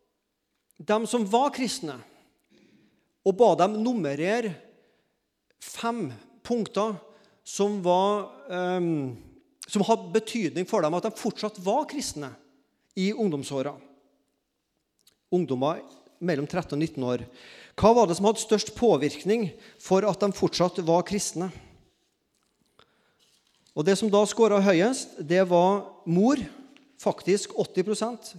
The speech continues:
krysset av for mor. Far seksti prosent. I U S A så betyr pastor veldig mye, så faktisk nesten seksti prosent krysset av for det. Besteforeldre og ungdomsmiljø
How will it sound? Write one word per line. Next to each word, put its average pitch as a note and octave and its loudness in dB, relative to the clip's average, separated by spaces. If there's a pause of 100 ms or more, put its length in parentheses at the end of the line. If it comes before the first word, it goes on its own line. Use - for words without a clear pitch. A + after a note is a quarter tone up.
krysset G3+ -4
av E3 -2
for F#3 -2
mor. G3 -2 (1040)
Far A3 0
seksti - -4
prosent. G#3 -2 (1200)
I F3 -2 (100)
U G#3 0
S C3 0
A D#3+ 0
så F3+ -4
betyr F#3 -2
pastor E3 -4
veldig F3+ 0
mye, F3 -2
så F3+ -6
faktisk D#3+ -6
nesten E3 -10
seksti - -14
prosent E3 -8 (320)
krysset F3 -8
av D3 -2
for D#3+ -2
det. F#3+ -2 (880)
Besteforeldre D3+ -2
og F3+ 0
ungdomsmiljø C#3+ -4